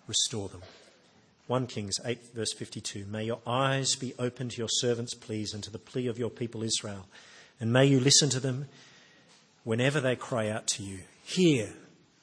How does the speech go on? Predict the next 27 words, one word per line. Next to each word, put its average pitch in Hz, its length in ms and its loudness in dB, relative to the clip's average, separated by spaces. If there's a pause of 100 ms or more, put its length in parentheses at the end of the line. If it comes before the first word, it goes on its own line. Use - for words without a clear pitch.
(140)
forgive, 117 540 0 (1000)
restore." 113 760 4 (1900)
Do - 100 -6
you 143 40 -2
know 143 100 2
what? 139 220 -2
The 147 80 0
Lord 156 440 2 (680)
God 107 380 0 (440)
answered 117 400 0
yes. 101 340 -6 (360)
Chapter - 260 -4
nine, 123 240 -2
verse 110 260 0
three, 104 380 -8 (1040)
"I 127 120 8
have 123 140 8
heard 156 440 8
the 139 60 0
prayer 143 420 2
and 123 140 0
plea 139 200 -2
you 131 180 2
have 107 120 -6
made 123 260 -4
before 123 380 -2
me. 151 260 -6